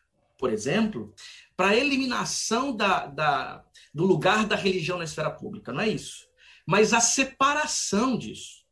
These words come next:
não é? É, quando você al-, a-, acompanha evangélicos que confundem isso, que querem cooptar o Estado, querem que o Estado se dobre aos seus interesses,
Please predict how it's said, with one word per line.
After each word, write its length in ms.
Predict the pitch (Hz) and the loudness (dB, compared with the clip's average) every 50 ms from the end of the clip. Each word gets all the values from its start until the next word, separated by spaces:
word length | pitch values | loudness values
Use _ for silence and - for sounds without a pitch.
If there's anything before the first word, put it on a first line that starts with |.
| _ _ | _ _
não 140 | - 98 - | -12 -8 -8
é? 160 | 175 202 196 - - - - - - - - | -8 -8 -8 -12 -18 -20 -20 -20 -20 -16 -8
É, 160 | - 123 123 123 - | -4 -2 -2 -2 -2
quando 200 | - 185 196 214 | 0 2 4 6
você 440 | 208 214 - - 190 185 170 160 - | 6 6 6 6 6 6 6 4 2
al-, 240 | 143 143 143 - - - | 0 0 0 0 -2 -8
a-, 280 | - - - - - - - - - - - - - - - | -10 -10 -10 -12 -14 -16 -16 -16 -18 -20 -20 -20 -18 -14 -12
acompanha 520 | 120 - - 170 160 151 - 170 170 165 | -10 -6 -4 -4 -4 -2 0 0 2 2
evangélicos 1040 | 160 151 156 165 147 120 127 143 147 - 147 131 123 - - - - - - - - - | 2 2 2 0 -2 0 2 2 4 4 2 0 -2 -4 -8 -14 -18 -16 -16 -16 -14 -10
que 100 | - 147 | -8 -6
confundem 720 | - - 175 170 151 - - 175 202 202 - 156 143 135 | -6 -4 -4 -4 -4 -4 0 2 2 4 4 2 0 2
isso, 160 | 160 185 185 - | 4 4 4 4
que 80 | - | 2
querem 240 | - 175 165 165 - | -4 -4 -4 -4 0
cooptar 880 | - - 202 214 208 - - - - - 185 185 190 202 180 - - - | 6 8 10 10 10 8 2 -4 0 4 6 6 6 6 4 2 -4 -6
o 60 | 156 143 | -6 -6
Estado, 560 | 139 - - - 139 135 147 185 175 - - | -6 -6 -4 0 0 4 4 4 2 2 0
querem 220 | - - 165 160 | -2 -2 -2 -2
que 80 | - 185 | -4 -6
o 20 | |
Estado 440 | 156 - - - 160 165 170 160 156 - - - - - | -6 -4 -2 0 0 0 0 -2 -6 -12 -16 -20 -20 -14
se 180 | - - - 190 | -10 -6 -4 -4
dobre 560 | 151 120 113 156 156 175 196 208 208 - 160 | -4 -2 2 6 8 10 10 10 8 6 4
aos 140 | 156 143 - | 0 -2 -4
seus 180 | 160 160 147 | -6 -8 -6
interesses, 800 | 143 151 147 147 143 131 123 123 139 147 160 151 - - 117 - | -6 -6 -2 0 0 2 2 2 0 0 -2 -4 -4 -6 -10 -10